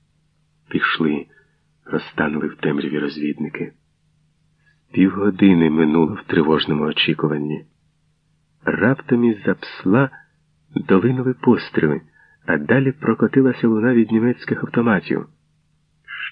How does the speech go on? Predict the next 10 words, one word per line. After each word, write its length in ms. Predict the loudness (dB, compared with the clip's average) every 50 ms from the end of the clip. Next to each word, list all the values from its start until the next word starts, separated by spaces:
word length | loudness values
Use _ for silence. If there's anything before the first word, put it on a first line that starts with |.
| -16 _
Що 200 | -14 -8 -8 -8
б 60 | -8 -8 -12 -16 -12 -12
це 60 | -12
значило? 680 | -12 -10 -8 -6 -6 -6 -6 -6 -6 -6 -6 -8 -10 -14 -20 _ _ _ _ _ _ _ _ _ _ _ _
Невже 440 | -6 -6 -6 -6 -6 -4 -2 0 0
нарвалися 680 | 0 -2 -4 -4 -4 -4 -2 -2 -2 -4 -6 -6 -8 -8
хлопці 460 | -8 -4 -4 -6 -6 -6 -8 -6 -4
на 120 | -2 -2 -4
засідку? 680 | -6 -6 -6 -6 -6 -4 -6 -8 -8 -8 -8 -10 -10 -10 -10 _ _ _ _ _ _ _ _ _ _ _ _ _ _ _ _ _ _ _ _ _ _ _ -12
Партизани 640 | -12 -6 -2 -2 -2 0 0 0 0 0 -2 -4